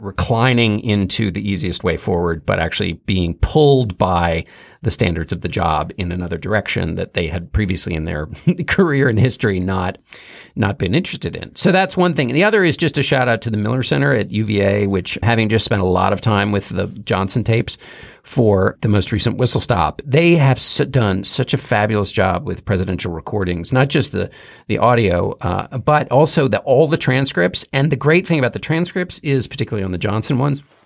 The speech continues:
you can read them, and they are they deliver entertainment just on their own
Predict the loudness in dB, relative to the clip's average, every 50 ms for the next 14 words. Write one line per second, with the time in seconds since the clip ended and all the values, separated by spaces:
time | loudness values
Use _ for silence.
0 | _ _ _ _ _ _ _ -2 -2 0 2 2 4 4 4 4 4 2 0 0
1 | -4 -6 -14 -20 -20 -12 -4 -2 0 2 2 4 4 6 6 6 4 4 4 2
2 | 0 -2 -4 -10 -20 _ _ _ 2 2 2 4 2 2 4 4 4 4 4 4
3 | 4 4 2 2 2 2 2 0 0 0 0 0 0 -2 -4 -4 -4 -4 -4 -4
4 | -4 -2 0 2 4 4 2 2 0 -2 -2 -2 -2 -2 -2 -4 -4 -4 -6 -8